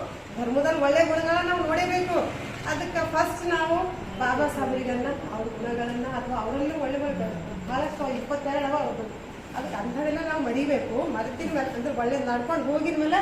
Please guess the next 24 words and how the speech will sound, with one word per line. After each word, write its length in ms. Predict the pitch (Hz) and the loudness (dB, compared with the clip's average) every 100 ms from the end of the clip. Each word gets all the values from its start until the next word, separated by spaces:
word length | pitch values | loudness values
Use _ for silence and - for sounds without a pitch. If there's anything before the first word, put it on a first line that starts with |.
| - - - - | 2 -4 -10 -8
ಬುದ್ಧರಿಗನ್ನ 580 | 247 - 269 269 254 277 302 | -6 -2 0 0 0 -2 -2
ನಾವು 140 | 247 | -2
ಸೆಕೆಂಡ್ 420 | - 240 - 240 | -4 -6 -6 -6
ಕೊಡ್ಬೇಕು. 400 | 226 202 196 190 - - - 233 190 185 185 175 - - - - - 208 | -6 -8 -8 -10 -10 -10 -8 -8 -8 -8 -8 -10 -10 -12 -12 -12 -10 -6
ನಿಮ್ಗೆಲ್ಲ 340 | 214 214 220 220 214 | -4 -4 -4 -4 -4
ಏನಾದ್ರು 220 | 214 220 214 | -6 -6 -6
ಗೊತ್ತಿಲ್ಲ, 240 | 220 247 247 | -6 -4 -4
ನಾ 60 | 208 | -6
ಬಾಬಾ 200 | - - 226 | -6 -8 -8
ಸಾಹೇಬ್ರಿಗೆ 320 | 226 233 233 240 | -6 -6 -4 -4
ಫಸ್ಟ್ 260 | 240 - 254 - - - | -4 -6 -8 -8 -4 4
ಅವ್ರು 140 | 302 320 | 6 6
ಉಳಿದಿದ್ದಾರೆ, 400 | 311 349 359 370 381 | 4 4 6 6 8
ನಾವು 120 | 381 320 | 6 4
ಇಲ್ಲಿ 100 | 330 | 2
ತನ 100 | 330 339 | 2 0
ಈಗ 80 | 311 330 | 2 2
ಇಲ್ಲಿ 120 | - | 4
ಬಂದು 140 | 339 339 | 4 4
ಮಾ-, 140 | 320 294 | 4 4
ಮಾತಾಡ್ತೀನಿ 460 | 311 370 349 359 349 | 4 6 4 4 2
ಅಂದ್ರೆ 140 | 370 330 | 4 4
ಅವ್ರು 140 | 269 254 | 4 4
ಉಳಿದಿದ್ದಾರೆ. 280 | 240 - - | 0 -2 -4